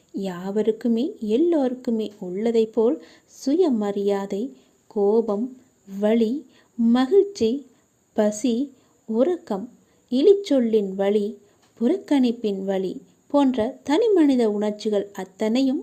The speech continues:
அனைவருக்குமே உண்டு. அவர்களும் மனிதர்கள்தான். உண்மையில் உயர்ந்தவர் தாழ்ந்தவர் என்று யாருமே இல்லை. சில வாய்ப்புகள்தான் யார் இந்த பொழுதில் அவசியமானவர் என்பதை நமக்கு புரிய வைக்கிறது. அந்த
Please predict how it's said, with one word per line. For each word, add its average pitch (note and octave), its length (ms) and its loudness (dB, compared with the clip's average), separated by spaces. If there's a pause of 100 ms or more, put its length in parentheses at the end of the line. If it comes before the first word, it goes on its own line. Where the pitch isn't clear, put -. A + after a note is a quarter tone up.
அனைவருக்குமே B3 880 2
உண்டு. F#3+ 320 -6 (680)
அவர்களும் A3+ 580 -2 (120)
மனிதர்கள்தான். A3+ 840 0 (600)
உண்மையில் A#3+ 540 2 (140)
உயர்ந்தவர் B3+ 640 2 (180)
தாழ்ந்தவர் C4 560 2
என்று G#3 320 0 (160)
யாருமே A#3+ 600 0
இல்லை. G3 300 0 (520)
சில A3+ 280 0
வாய்ப்புகள்தான் A#3+ 920 0 (220)
யார் A3+ 380 -2
இந்த A#3 280 2
பொழுதில் A3+ 540 0
அவசியமானவர் A3 1000 -2
என்பதை A3 400 -2 (120)
நமக்கு D#4 380 0
புரிய D4+ 400 0
வைக்கிறது. G3+ 560 -8 (640)
அந்த C4 220 4